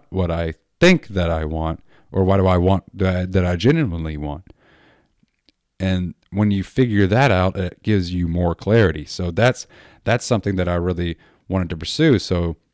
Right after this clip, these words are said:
now I'm going to school for counseling. And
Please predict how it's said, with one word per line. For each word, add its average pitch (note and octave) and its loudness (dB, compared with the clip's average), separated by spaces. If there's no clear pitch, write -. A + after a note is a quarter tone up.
now F#2+ 0
I'm F#2 -4
going F2+ -4
to E2+ -8
school F#2 -4
for F2 -8
counseling. B2+ -2
And E2+ -8